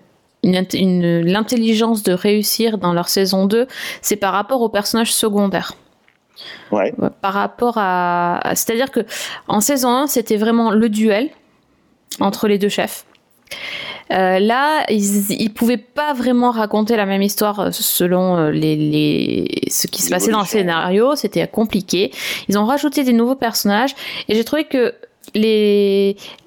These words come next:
Speaker 1: les, les, les personnages secondaires, on leur a donné vraiment des choses à faire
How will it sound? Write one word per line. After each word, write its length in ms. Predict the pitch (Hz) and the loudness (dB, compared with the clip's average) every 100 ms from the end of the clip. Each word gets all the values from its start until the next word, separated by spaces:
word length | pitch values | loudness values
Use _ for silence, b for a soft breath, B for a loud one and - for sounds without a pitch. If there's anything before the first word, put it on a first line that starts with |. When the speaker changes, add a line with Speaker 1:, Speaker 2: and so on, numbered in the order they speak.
| 359 | -6
Speaker 1:
les, 160 | - 202 | 0 2
les, 260 | 220 240 220 | 4 2 2
les 100 | 226 | 0
personnages 300 | 247 269 269 | 0 0 -2
secondaires, 420 | 254 240 247 277 | 0 0 2 2
on 80 | 254 | 2
leur 160 | 220 | 2
a 60 | 208 | 0
donné 340 | 190 247 254 | 0 2 2
vraiment 320 | 233 226 220 226 | 2 2 2 2
des 140 | 208 | 0
choses 280 | - 226 202 | 0 0 0
à 60 | |
faire 420 | 190 - 214 208 | -2 -2 -2 -2